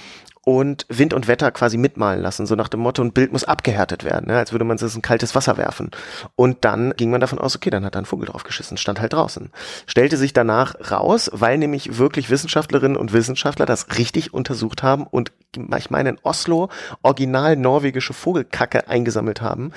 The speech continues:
damit es halt nicht irgendeine Vogelkacke, das muss ja die bestimmte sein. Und dann haben die die damit verglichen, gemerkt, nee,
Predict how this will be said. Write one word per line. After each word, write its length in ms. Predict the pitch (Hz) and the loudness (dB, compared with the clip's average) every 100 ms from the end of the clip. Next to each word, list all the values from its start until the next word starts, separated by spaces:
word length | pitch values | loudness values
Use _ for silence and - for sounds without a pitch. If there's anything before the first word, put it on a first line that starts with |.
| - - | -14 -6
damit 200 | 117 120 | -4 0
es 60 | |
halt 100 | 113 | -2
nicht 200 | 120 - | -2 0
irgendeine 480 | 185 151 - 180 202 | 4 4 4 4 4
Vogelkacke, 460 | - 107 - - 120 | 2 -4 -4 -6 -4
das 260 | - - | -4 -6
muss 140 | 127 - | -6 -4
ja 80 | - | -6
die 120 | - | -8
bestimmte 380 | 127 - 262 110 | 0 2 2 0
sein. 300 | - 107 196 - - - - | -2 -2 -4 -8 -12 -8 2
Und 240 | 139 143 | 2 4
dann 140 | 139 127 | 2 0
haben 100 | 123 | -2
die 100 | 143 | 0
die 100 | 139 | 2
damit 220 | 135 123 | 0 0
verglichen, 400 | 127 110 120 139 | -2 0 -2 -2
gemerkt, 400 | 127 127 127 - | 2 0 0 0
nee, 260 | 123 143 | 4 4